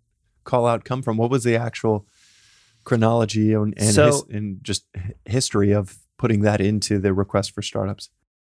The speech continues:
Speaker 2: I had spent, after I joined Y C, um, I spent the last couple of years at Airbnb thinking hard about this. Um, and I realized that,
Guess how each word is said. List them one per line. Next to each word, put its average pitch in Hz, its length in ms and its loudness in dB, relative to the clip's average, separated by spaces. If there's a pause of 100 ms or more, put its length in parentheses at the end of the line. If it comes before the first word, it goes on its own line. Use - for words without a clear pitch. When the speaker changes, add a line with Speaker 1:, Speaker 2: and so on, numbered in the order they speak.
(360)
Speaker 2:
I 127 220 0
had 127 320 2
spent, 104 720 -4 (100)
after 120 300 2
I 135 280 0
joined 120 240 -2
Y 113 120 0
C, 101 500 -2 (140)
um, 92 540 -2 (100)
I 139 60 4
spent 156 200 2
the 139 80 -4
last 113 380 0
couple - 200 -6
of 107 60 -2
years 98 180 -6
at 101 120 0
Airbnb 98 340 -2
thinking 98 240 -2
hard 95 160 0
about 95 160 -2
this. - 340 -2 (200)
Um, 95 400 0
and 101 160 -2
I 101 80 2
realized 98 420 0
that, 98 300 -4